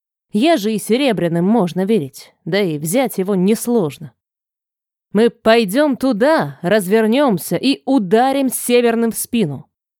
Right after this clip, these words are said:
Нужно торопиться. Марграч и его воины не отступят, но они могут умереть. Они спасли вас, вы спасете их, а вместе мы спасем победу».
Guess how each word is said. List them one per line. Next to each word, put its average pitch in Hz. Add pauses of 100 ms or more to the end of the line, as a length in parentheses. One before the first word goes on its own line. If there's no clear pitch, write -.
Нужно 196
торопиться. 214 (440)
Марграч 240
и 262
его 269
воины 254
не 262
отступят, 254 (320)
но 190
они 233
могут 247
умереть. 214 (400)
Они 196
спасли 214
вас, 202 (260)
вы 277
спасете 285
их, - (160)
а 196
вместе 160
мы 277
спасем 226
победу». 190